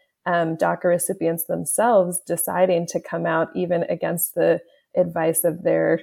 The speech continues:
immigration lawyers, <laughs> like I used to be, um,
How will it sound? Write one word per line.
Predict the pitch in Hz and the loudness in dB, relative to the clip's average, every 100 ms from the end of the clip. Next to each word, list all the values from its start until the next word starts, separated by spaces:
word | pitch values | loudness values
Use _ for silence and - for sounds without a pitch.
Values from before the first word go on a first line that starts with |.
| - | 0
immigration | 185 180 180 175 190 190 | 0 0 0 0 -2 0
lawyers, | 185 196 220 247 - - 196 | 2 2 2 0 -2 -4 -2
<laughs> | 226 196 | -2 -2
like | - 185 - - | -6 -6 -6 -2
I | 190 | 0
used | 202 202 - | 0 -2 -6
to | 202 | -4
be, | 202 208 214 | 0 0 0
um, | 190 180 165 175 | 0 0 0 -4